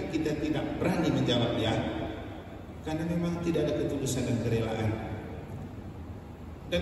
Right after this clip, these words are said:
itu akan sangat susah untuk membuat kita menjadi cahaya dan garam bagi dunia.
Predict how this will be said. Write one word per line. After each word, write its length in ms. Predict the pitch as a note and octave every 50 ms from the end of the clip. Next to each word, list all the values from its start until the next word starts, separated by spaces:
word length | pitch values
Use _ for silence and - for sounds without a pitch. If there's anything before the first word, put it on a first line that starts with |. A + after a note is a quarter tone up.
| -
itu 400 | - - - - - A3+ A3 - - -
akan 220 | G#3 G3+ G3 F#3+ F3+
sangat 320 | - F#3 E3+ E3 D#3+ D#3+
susah 400 | - - C#3+ - - - D#3 - - - - - - - C#3+
untuk 240 | D3 C#3+ C#3+ - D3+ -
membuat 400 | - C#3 C#3 C3+ C3 B2+ B2+ B2
kita 240 | A#2 A#2+ A#2+ - -
menjadi 400 | - - - C3 A#2+ A2+ - -
cahaya 420 | - - - - - - A#2+ A2+ G#2
dan 120 | A2 G#2+ - - - - - - - - - - -
garam 340 | - C3 B2+ C3 B2 B2 B2 B2 - - - - - - -
bagi 240 | A2+ G#2+ G#2+ G#2
dunia. 320 | - A2+ A2 A2 A2+ A2+